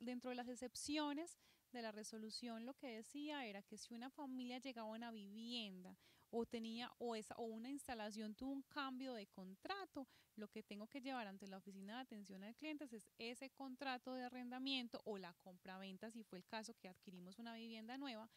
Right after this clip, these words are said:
para demostrar que estamos llegando como nuevos a esa instalación y que, por tanto, la meta que nos habían fijado fuese modificada. Entonces, realmente, esa es la,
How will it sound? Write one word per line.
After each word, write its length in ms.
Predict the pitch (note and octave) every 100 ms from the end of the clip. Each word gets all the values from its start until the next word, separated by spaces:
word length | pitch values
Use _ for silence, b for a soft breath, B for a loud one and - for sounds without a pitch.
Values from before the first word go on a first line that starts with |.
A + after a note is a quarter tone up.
| b b -
para 240 | C#4+ C#4
demostrar 680 | C#4+ C#4 C#4 C#4+ C4+ B3 B3 b b
que 80 | A#3
estamos 380 | - A3 G3 A#3
llegando 340 | B3+ G3+ G3
como 300 | - A#3 G#3
nuevos 380 | A3+ C4 A#3+ A#3
a 100 | G#3
esa 180 | F3+ A3
instalación 640 | A#3+ C4+ B3+ C4 C4 B3+
y 60 | B3+
que, 140 | C4
por 180 | - C4
tanto, 400 | - A3+ G3+ F3+
la 180 | F3+ F#3
meta 460 | G#3 B3 A#3+ C4+ D4 b b
que 100 | -
nos 140 | A3+ A3
habían 400 | G#3 G3+ A#3+ C#4
fijado 400 | D4 C4+ D4+ C4+
fuese 380 | - G#3 G3
modificada. 800 | G#3+ G#3 F#3+ - F3+ G3+ F3 E3 E3 -
Entonces, 320 | F3+ F#3+ G#3
realmente, 420 | B3+ C4 C#4 -
esa 240 | - G#3 A3
es 60 |
la, 120 | A#3